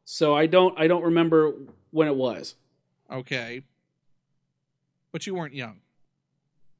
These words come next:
Speaker 1: No, no, I was young. I mean, I, I could Google it real quick and tell you, but it was, it was, it was young. I, I was, uh, shit.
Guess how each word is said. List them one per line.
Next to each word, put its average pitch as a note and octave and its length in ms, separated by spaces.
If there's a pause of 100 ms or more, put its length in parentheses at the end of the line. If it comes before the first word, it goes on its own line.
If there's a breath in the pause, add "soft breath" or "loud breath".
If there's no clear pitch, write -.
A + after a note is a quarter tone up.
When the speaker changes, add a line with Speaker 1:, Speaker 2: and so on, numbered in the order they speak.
(280)
Speaker 1:
No, C#4 140
no, C#4 200
I - 20
was E4+ 240
young. B3+ 200
I G3+ 40
mean, A3 160
I, A3 180 (140)
I F#3+ 100
could F3 220
Google F#3 300
it A#2 80
real C3 160
quick C3+ 200
and A2+ 120
tell D3 180
you, A2 120
but B2 140
it E3 80
was, D#3+ 320
it F#3+ 140
was, E3 400
it E3 320
was D#3 180
young. B2+ 360 (920)
I, E3+ 60
I G3 280
was, F#3+ 340
uh, F#3 400 (1500)
shit. - 480